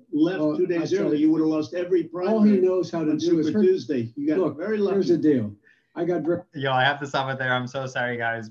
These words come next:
Speaker 3: but that was super, super important. I'm really glad they dropped this as the first gem within the first thirty seconds of the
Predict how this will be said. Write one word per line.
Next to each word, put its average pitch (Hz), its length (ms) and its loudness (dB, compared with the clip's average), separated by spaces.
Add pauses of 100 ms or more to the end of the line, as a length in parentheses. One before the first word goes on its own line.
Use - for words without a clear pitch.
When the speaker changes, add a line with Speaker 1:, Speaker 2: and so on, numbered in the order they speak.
Speaker 3:
but 135 380 -2 (200)
that 120 360 -4
was 123 260 -6
super, 147 760 -6
super 143 300 -10
important. 123 380 -8
I'm 113 240 -10
really 127 420 -8
glad 113 300 -8
they 113 100 -10
dropped 110 340 -10
this 113 180 -14
as 104 160 -12
the 98 120 -16 (160)
first 120 440 -8
gem 107 420 -10 (100)
within 101 220 -14
the 104 160 -12
first 113 240 -12
thirty 107 220 -12
seconds 101 320 -14
of 101 60 -16
the - 100 -16